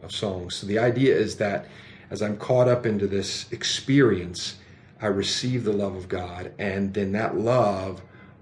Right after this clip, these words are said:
ought to manifest in my love for my brothers and sisters in Christ.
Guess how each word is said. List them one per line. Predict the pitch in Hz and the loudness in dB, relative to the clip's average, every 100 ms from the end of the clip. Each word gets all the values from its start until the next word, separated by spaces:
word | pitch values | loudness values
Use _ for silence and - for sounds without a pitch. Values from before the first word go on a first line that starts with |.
| - | -6
ought | 107 - | -4 -2
to | 101 | -2
manifest | 104 123 113 - 98 92 - | 2 2 0 -2 -6 -6 -4
in | 101 98 | -2 -2
my | 92 92 92 87 - | -4 -6 -8 -10 -14
love | 85 104 101 - | -4 -2 -2 -4
for | - 95 95 | -6 -4 -4
my | 92 | -6
brothers | 92 98 92 92 95 | -4 -2 -2 -6 -8
and | 92 | -10
sisters | 95 - 92 95 | -10 -10 -10 -10
in | 90 | -4
Christ. | 117 101 - - | -2 -2 -4 -10